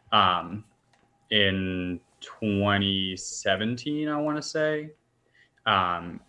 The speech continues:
and at, uh, Hidden Valley High School in Roanoke, Virginia, kinda got a, like, a,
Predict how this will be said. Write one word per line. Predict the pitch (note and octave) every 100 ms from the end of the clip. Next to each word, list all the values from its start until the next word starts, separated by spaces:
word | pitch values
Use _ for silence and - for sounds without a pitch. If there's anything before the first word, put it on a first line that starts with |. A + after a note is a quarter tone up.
| _ -
and | G#2+ F#2+ F#2 F#2 -
at, | G2+ F#2+
uh, | F#2 F2+
Hidden | F2 A#2 G#2+
Valley | G#2 G#2 G#2
High | G2 F#2+
School | - G#2+ G2
in | F#2+
Roanoke, | F#2 F#2 F#2+
Virginia, | G#2 F#2+ F#2 F#2 F2+ F2+ F2+ -
kinda | F#2
got | F2 F2+ F2+
a, | F2+ F2+ - - - _ -
like, | F#2 F#2 F2+
a, | F2+ F2 F2 F2+